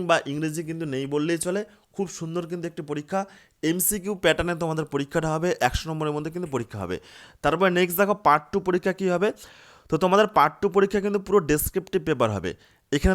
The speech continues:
তোমাদের বাংলা এবং ইংরেজি এই দুটো বিষয় থাকবে। বাংলা থেকে তিনটা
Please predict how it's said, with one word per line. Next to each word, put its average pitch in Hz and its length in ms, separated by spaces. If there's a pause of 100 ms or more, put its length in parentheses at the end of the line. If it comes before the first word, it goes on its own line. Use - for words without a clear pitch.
তোমাদের 185 220 (120)
বাংলা 151 280 (160)
এবং 160 140 (140)
ইংরেজি 147 320 (140)
এই 143 120
দুটো 143 240
বিষয় 160 260
থাকবে। 156 220 (500)
বাংলা 143 340
থেকে 175 140 (100)
তিনটা 175 200